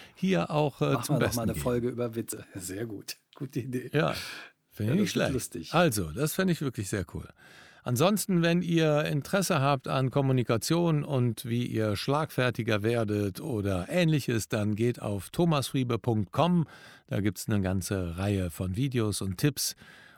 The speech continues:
Speaker 1: und, äh, kostenfreien Möglichkeiten, um besser zu kommunizieren. In dem Sinne, ich freue mich auf euch. Alles Liebe, euer Thomas Friebe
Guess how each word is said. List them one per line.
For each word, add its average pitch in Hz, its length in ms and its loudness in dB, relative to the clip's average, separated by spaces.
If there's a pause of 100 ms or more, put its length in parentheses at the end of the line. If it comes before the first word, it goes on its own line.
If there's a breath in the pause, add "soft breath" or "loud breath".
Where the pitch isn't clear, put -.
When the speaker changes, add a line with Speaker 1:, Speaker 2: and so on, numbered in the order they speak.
(100)
Speaker 1:
und, 104 400 0
äh, 92 320 2
kostenfreien 113 1120 -2 (360 loud breath)
Möglichkeiten, 98 1080 0
um 117 420 2 (280 soft breath)
besser 98 340 -2
zu - 140 -4
kommunizieren. 117 760 -2 (580 loud breath)
In 104 200 2
dem 98 160 4
Sinne, 98 240 2
ich 95 120 -8
freue 123 200 0
mich 139 160 0
auf 110 100 -2
euch. 113 480 -2
Alles 98 300 -2
Liebe, 156 380 0
euer 110 440 0
Thomas 80 360 -6
Friebe 117 440 0